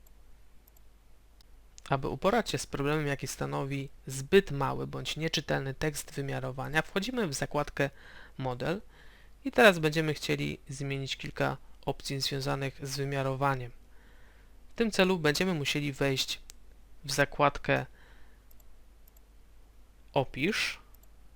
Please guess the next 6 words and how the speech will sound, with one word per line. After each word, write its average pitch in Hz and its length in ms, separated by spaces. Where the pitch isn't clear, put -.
i 196 60
wejść 165 320
w 143 60
menedżer 147 540
styli 143 320
wymiarowania 135 840